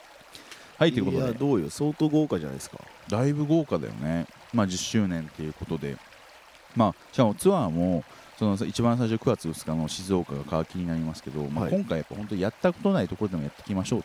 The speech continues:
Speaker 1: ていうようなね、
Speaker 2: はいはい。
Speaker 1: ので、組んでるので、まあ、とりあえず今静岡発表されてますが、実はもうちょっと、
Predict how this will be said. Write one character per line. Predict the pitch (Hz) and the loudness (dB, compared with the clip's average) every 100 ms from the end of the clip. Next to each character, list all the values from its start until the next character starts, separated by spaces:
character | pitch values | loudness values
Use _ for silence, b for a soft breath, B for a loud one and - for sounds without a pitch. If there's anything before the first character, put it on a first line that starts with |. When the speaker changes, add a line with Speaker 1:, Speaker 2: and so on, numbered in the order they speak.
| - | -4
Speaker 1:
て | |
い | 64 | -8
う | |
よ | 50 - | -8 -6
う | |
な | 175 | -6
ね、 | - | -4
Speaker 2:
は | 104 80 | -4 -4
い | |
は | 85 | -6
い。 | - - | -10 0
Speaker 1:
の | 113 | 2
で、 | 104 110 98 | 4 4 4
組 | 117 101 | 0 0
ん | |
で | 87 | 0
る | |
の | 80 | 0
で、 | 87 92 | 0 2
ま | 147 | 2
あ、 | 127 | 2
と | 190 | 2
り | |
あ | 208 | 2
え | |
ず | 127 | 2
今 | 101 113 87 | 0 2 0
静 | - 110 | -2 0
岡 | 113 - | 0 0
発 | 85 - | -6 -4
表 | 90 | -2
さ | |
れ | 90 | -2
て | 95 | 0
ま | 90 | -2
す | - | -2
が、 | 85 82 | -2 -2
実 | 117 170 | 2 2
は | |
も | 127 | 2
う | |
ち | 120 | 0
ょ | 127 | 0
っ | |
と、 | - | -2